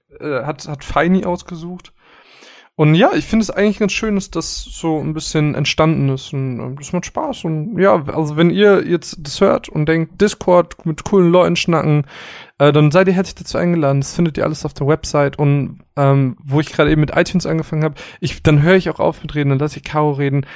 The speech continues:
Ähm, wo wir uns immer sehr, sehr drüber freuen und was mega hilft, dass wir eben auf so Plätze wie Platz dreiundzwanzig einfach mal so random kommen, ist, wenn ihr eine Rezension schreibt.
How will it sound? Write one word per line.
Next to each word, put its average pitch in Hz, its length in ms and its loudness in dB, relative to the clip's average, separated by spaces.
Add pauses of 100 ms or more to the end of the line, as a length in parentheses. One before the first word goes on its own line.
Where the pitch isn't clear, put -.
(240)
Ähm, 139 480 4
wo 156 160 0
wir 175 60 4
uns 170 120 2
immer 185 300 4
sehr, 165 220 4
sehr 170 100 2
drüber 165 260 -2
freuen 156 280 2
und 147 80 -2
was 147 160 -4
mega 156 320 2
hilft, 160 260 2
dass - 180 -4
wir 160 160 4
eben 160 280 4
auf 180 220 2
so 170 120 0
Plätze 160 460 -2
wie 160 80 -6
Platz 151 240 -6
dreiundzwanzig 156 520 0
einfach 160 200 0
mal 151 120 4
so 139 120 2
random 151 340 4
kommen, 160 240 0
ist, - 160 -8
wenn 156 80 4
ihr 156 60 4
eine 160 160 2
Rezension 190 500 2
schreibt. 120 460 -2